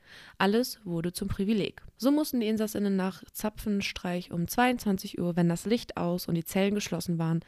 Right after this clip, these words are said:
die Eimer in den Zellen für ihre Fäkalien benutzen, da die WärterInnen ihnen keinen Gang zur Toilette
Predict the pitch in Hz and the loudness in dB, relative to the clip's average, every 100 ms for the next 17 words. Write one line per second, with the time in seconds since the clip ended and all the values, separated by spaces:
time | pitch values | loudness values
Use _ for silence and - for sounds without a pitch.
0 | - - 170 185 - 247 202 - 180 175 | -10 -12 -4 0 4 6 4 4 2 2
1 | - 170 180 214 - 175 165 - - 160 | 0 0 2 0 -2 -2 -4 -8 -4 -2
2 | 165 175 196 190 - 240 - 180 170 175 | 0 2 2 0 0 -2 0 -2 0 0
3 | 175 - 196 220 180 180 - 226 233 196 | 0 0 2 2 2 2 4 4 4 4
4 | 175 - - 214 185 - 170 | 2 0 -2 0 0 -2 -4